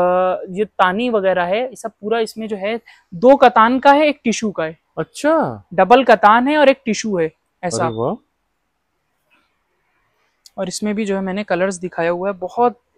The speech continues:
Speaker 1: यूनिक साड़ी है ये, सब designer
Speaker 2: Hmm।
Speaker 1: लोगों के पास होती है।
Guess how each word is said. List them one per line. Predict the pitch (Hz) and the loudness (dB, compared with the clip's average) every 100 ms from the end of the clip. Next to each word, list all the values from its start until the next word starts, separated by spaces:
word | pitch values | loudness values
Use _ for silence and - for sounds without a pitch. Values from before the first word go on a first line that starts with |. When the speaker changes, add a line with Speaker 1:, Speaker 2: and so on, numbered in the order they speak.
| - 185 | -20 -14
Speaker 1:
यूनिक | 170 180 220 - | -10 -6 -8 -8
साड़ी | 170 160 160 | -10 -10 -10
है | 160 | -10
ये, | 165 156 - _ _ _ - | -10 -14 -18 _ _ _ -12
सब | 214 175 | -10 -6
designer | 180 170 170 185 | -4 -4 -4 -4
Speaker 2:
Hmm। | 190 | -4
Speaker 1:
लोगों | 180 165 | -4 -6
के | 165 | -8
पास | 165 165 170 | -6 -8 -10
होती | - 175 | -14 -12
है। | 170 | -12